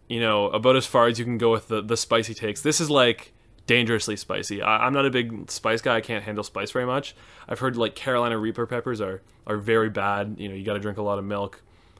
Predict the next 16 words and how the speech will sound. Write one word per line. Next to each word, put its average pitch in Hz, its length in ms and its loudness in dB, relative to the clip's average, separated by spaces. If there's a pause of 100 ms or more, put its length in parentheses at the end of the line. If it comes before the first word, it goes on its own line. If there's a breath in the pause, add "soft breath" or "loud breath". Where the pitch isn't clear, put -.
(160 soft breath)
Uh, 101 160 -6
and 104 140 -6
this 127 180 0
is, 117 120 -2
like, 104 180 2
right 110 240 2
in 104 80 -2
that 98 120 0
level. 98 200 -4
This 110 140 -2
is, 120 60 -8
like, 110 220 0
ten 117 220 -6
million 110 240 -4
Scoville 101 420 -4
level. 101 380 -4